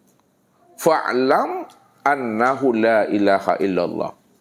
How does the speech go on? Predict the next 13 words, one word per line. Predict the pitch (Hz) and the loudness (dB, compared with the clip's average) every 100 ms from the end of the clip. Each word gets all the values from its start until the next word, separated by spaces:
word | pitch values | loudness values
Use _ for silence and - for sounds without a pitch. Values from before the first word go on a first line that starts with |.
| - _ - - - _ _ _ _ - | -20 _ -20 -20 -20 _ _ _ _ -2
Maka | 110 127 143 | -2 0 0
ketahuilah | 160 156 165 151 190 262 285 233 175 131 | 0 0 -2 0 0 2 2 0 0 0
Rabbmu | 135 147 139 135 | 2 0 -2 -2
itu. | 170 170 - - _ _ _ _ _ _ _ _ _ _ _ _ _ _ _ - _ - | -2 -4 -10 -10 _ _ _ _ _ _ _ _ _ _ _ _ _ _ _ -20 _ -2
Bagaimana | 131 160 151 175 185 160 | 0 2 0 0 0 2
cara | 160 156 | 0 2
kita | 160 165 | 0 0
mengenal, | 156 156 156 156 160 156 | 0 0 0 0 2 2
mengetahui | 151 156 156 156 | 0 0 0 2
Rabb | 147 160 | 2 0
kita? | 160 170 - - _ _ _ _ | -2 -4 -4 -10 _ _ _ _
Untuk | - 139 165 156 | 0 2 2 2
mengenal, | 147 156 247 302 285 | 0 0 0 2 2